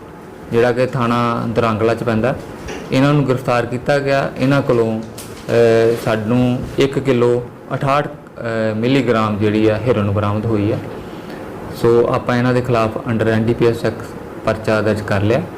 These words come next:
ਔਰ ਇਹਨਾਂ ਦੇ, ਅ, ਪੁਲਿਸ ਰਿਮਾਂਡ ਲੈ ਕੇ ਅੱਗੇ ਬੈਕਵਰਡ ਲਿੰਕ ਕਿੱਥੋਂ ਇਹ, ਅ, ਹੈਰੋਇਨ ਆਈ ਹੈ, ਉਹਦੇ ਬਾਰੇ ਇਨਵੈਸਟੀਗੇਸ਼ਨ ਕਰਾਂਗੇ। ਇਹਨਾਂ ਵਿੱਚੋਂ ਇੱਕ ਮੁਜਰਮ ਦੇ ਖਿਲਾਫ, ਅ, ਸ਼ਰਾਬ ਦੇ ਪਰਚੇ ਔਰ ਲੜਾਈ ਝਗੜੇ ਦੇ,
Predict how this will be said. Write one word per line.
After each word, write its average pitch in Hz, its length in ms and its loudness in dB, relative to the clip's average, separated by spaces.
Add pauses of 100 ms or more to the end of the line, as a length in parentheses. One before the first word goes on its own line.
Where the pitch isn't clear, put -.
(440)
ਔਰ 113 220 2 (380)
ਇਹਨਾਂ 131 320 0
ਦੇ, 117 480 4 (340)
ਅ, 117 40 -2 (120)
ਪੁਲਿਸ 123 220 2
ਰਿਮਾਂਡ 117 360 2
ਲੈ 104 160 4
ਕੇ 110 380 0
ਅੱਗੇ 110 320 2 (440)
ਬੈਕਵਰਡ 123 460 0
ਲਿੰਕ 127 280 0 (520)
ਕਿੱਥੋਂ 135 400 2
ਇਹ, 123 340 6
ਅ, 123 60 0 (580)
ਹੈਰੋਇਨ 107 240 4
ਆਈ 104 260 4
ਹੈ, - 120 0 (400)
ਉਹਦੇ 139 180 4
ਬਾਰੇ 113 400 2
ਇਨਵੈਸਟੀਗੇਸ਼ਨ 113 720 -2
ਕਰਾਂਗੇ। - 640 -8
ਇਹਨਾਂ 180 140 6
ਵਿੱਚੋਂ 180 180 4
ਇੱਕ 165 160 2
ਮੁਜਰਮ 156 320 4
ਦੇ 151 100 4
ਖਿਲਾਫ, 135 400 2
ਅ, 123 400 2
ਸ਼ਰਾਬ 113 400 0
ਦੇ 120 80 -2
ਪਰਚੇ 156 380 0
ਔਰ 127 160 4
ਲੜਾਈ 110 280 4
ਝਗੜੇ 113 320 2
ਦੇ, 107 420 4